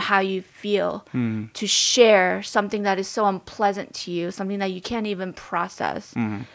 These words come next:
Speaker 1: um, something that is painful and shameful, going against the grain of human ego and reaching out for help.
Speaker 2: Yeah.
Speaker 1: And Jesus shows us that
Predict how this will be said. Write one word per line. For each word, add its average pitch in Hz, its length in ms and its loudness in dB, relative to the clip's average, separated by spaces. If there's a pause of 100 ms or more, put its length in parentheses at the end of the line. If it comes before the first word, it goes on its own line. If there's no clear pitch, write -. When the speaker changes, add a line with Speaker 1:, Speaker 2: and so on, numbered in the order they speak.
(400)
Speaker 1:
um, 190 480 -2 (400)
something 220 320 0
that 202 160 4
is 185 140 -2
painful 202 640 -2
and 175 220 -4
shameful, 196 800 -2 (1600)
going 247 260 8
against 233 440 2
the 220 80 4
grain 202 520 2
of 185 320 4 (140)
human 202 680 2
ego 180 640 4
and 180 460 -2
reaching 202 360 -2
out 180 200 -2
for 180 160 -6
help. 143 300 -4 (120)
Speaker 2:
Yeah. 101 240 0 (320)
Speaker 1:
And 214 180 2
Jesus 226 320 0
shows 320 360 6
us 220 240 0
that 180 440 2